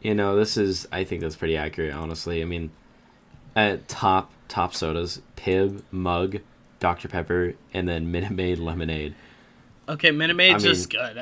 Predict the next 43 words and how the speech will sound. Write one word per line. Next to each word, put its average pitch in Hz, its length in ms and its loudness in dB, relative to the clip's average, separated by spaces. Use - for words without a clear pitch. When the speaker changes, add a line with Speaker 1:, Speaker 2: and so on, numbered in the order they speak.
Speaker 2:
It's 151 200 0
not, 175 140 2
like, 147 180 -6
really 123 280 -12
a 110 40 -12
Speaker 1:
it, 110 100 -10
it's 135 340 6
Speaker 2:
soda. - 120 -10
Speaker 1:
good. 90 100 2
It's 76 200 0
not 135 140 6
really, 123 220 4
like, 92 140 -4
soda-esque. 73 800 -6
It's 78 160 -8
just, - 260 -6
like, 71 300 -8
it's 104 220 -2
Speaker 2:
Yeah. - 60 -18
Speaker 1:
good. 62 380 -8
It 120 160 -4
just 78 200 -10
tastes 67 260 -8
amazing. 69 520 -8
Speaker 2:
Yep. 110 180 -20
Speaker 1:
All 104 100 0
right, 82 300 -2
I'm 107 180 -2
fine. 87 300 -4
I'm 92 160 -4
fine 80 240 -4
with 80 100 -8
that. 80 280 -6
Speaker 2:
Okay. 117 120 -12
Speaker 1:
All 143 260 -8
right, 101 140 0
that's - 180 4
Speaker 2:
And 107 100 2
Speaker 1:
enough 87 180 -4
tier 85 180 -2
list, 78 240 -6
I 90 160 -6
think. 73 280 -8